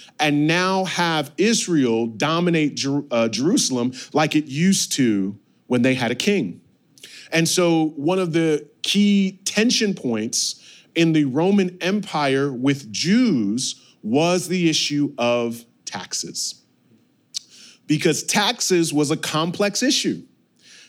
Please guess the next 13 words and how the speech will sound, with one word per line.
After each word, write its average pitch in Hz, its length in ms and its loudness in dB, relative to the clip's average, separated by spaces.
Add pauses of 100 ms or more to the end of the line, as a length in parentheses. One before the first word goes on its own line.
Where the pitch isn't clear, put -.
(140)
Taxes 165 800 0 (120)
funded 160 460 0
roads. 196 800 -2 (180)
We 120 140 0
need 131 180 2
roads. 127 640 -4 (640)
Taxes 190 1000 -2
funded 170 680 0 (180)
food 190 240 2
distribution. 127 800 -2 (140)
You 117 80 -2
need 123 200 2
food. 104 400 -4